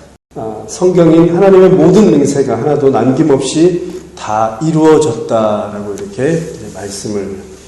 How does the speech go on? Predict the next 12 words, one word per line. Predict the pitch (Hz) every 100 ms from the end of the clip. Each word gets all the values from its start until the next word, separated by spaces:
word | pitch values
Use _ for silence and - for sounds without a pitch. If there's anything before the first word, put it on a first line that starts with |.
| - -
하고 | 143 147 175 175 180
선포를 | - 214 - 185 165 - - -
하게 | 147 143
됩니다. | 104 95 95 - - - - - - - - - - - - - - -
가장 | - 170 180 196
먼저 | 165 160 165 180 143 - -
땅에, | 185 196
예, | 190 131 - - 127 113 110 - - - -
분배를 | - 170 185 180 143
받은 | 120 117 120 107 - - -
이 | 123
르후벤, | 123 147 156 131 127 98 -